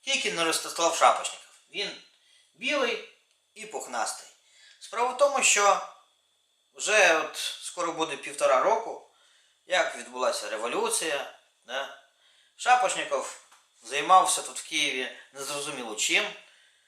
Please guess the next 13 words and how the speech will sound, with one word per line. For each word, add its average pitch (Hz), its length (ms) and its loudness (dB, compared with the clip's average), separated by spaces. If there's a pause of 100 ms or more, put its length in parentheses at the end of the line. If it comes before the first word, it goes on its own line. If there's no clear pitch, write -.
хоча - 300 2
міг 156 200 -2
зайнятися - 640 0
арешт-майданчиками, 196 880 -4 (640)
які, 131 460 -2
в - 300 -10
принципі, 147 520 -4 (260)
працювали. 190 600 -2
Ну, 339 60 -6
як - 180 4
працювали? 110 460 -2
В - 340 -18
принципі, 226 580 0